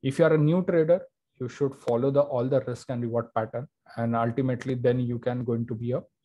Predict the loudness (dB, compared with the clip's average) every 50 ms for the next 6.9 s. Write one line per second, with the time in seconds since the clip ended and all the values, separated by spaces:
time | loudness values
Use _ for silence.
0 | _ _ _ _ _ -20 -20 _ _ 0 0 0 2 0 -2 0 -2 -2 -4 -4
1 | -6 -8 -8 -8 -14 _ _ _ _ _ _ _ _ _ _ _ _ _ _ _
2 | _ _ _ -12 -10 -8 -10 -10 -12 _ _ _ _ _ _ _ _ _ -20 -20
3 | -20 -20 _ _ -20 -20 -18 -18 -20 _ _ _ _ -20 -20 -20 -8 -6 -4 -4
4 | -4 -4 -6 -8 _ _ _ _ _ _ _ _ _ _ _ _ _ _ _ _
5 | _ _ _ _ _ _ _ _ _ _ _ _ _ _ _ _ _ _ _ _
6 | _ -20 -20 -20 -20 -20 -20 _ _ _ 0 2 2 4 4 4 2